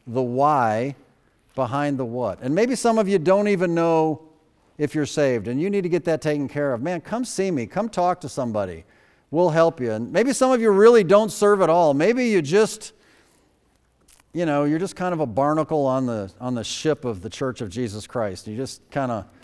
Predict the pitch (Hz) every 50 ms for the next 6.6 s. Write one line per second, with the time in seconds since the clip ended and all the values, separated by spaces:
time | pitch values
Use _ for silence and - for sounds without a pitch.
0 | _ _ _ _ - - 156 147 131 120 - - 143 135 131 120 - - 127 107
1 | 104 101 - - 113 117 117 117 120 123 117 98 147 156 131 - 156 139 127 120
2 | 113 104 104 120 123 127 123 113 107 104 107 95 - 123 131 139 147 160 175 185
3 | 196 214 226 240 214 240 240 214 165 185 202 226 240 233 190 180 202 - - -
4 | 226 226 - - - _ _ _ _ _ _ _ _ _ - 202 - - 233 202
5 | 165 175 180 151 156 170 151 123 - - 165 151 147 139 135 120 - - 147 139
6 | 131 120 117 113 113 110 110 - - 98 80 80